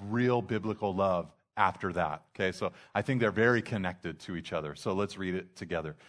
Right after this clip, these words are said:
Verse nine, "Let love be genuine. Abhor what is evil. Hold fast to what is good. Love one another with brotherly affection. Outdo one another in showing honor.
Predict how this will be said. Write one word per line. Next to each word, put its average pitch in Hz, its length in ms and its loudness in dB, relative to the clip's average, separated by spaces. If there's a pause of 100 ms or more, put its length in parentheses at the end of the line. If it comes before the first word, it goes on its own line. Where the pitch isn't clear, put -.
(160)
Verse 147 240 4
nine, 98 260 2 (280)
"Let 170 180 8
love 123 480 8
be 104 140 -2
genuine. 90 500 -6 (500)
Abhor 135 760 2 (180)
what 120 220 2
is 101 120 -2
evil. 95 460 -2 (220)
Hold 135 340 0
fast - 760 2 (440)
to - 160 -4
what 101 440 2
is 90 180 -8
good. 80 340 -8 (840)
Love 123 320 8
one 127 180 2
another 113 320 2
with 101 300 -4
brotherly 120 580 4
affection. 104 680 -6 (720)
Outdo 135 580 6
one 131 260 4
another 98 400 2
in 110 400 -2
showing 120 540 0
honor. 104 460 -2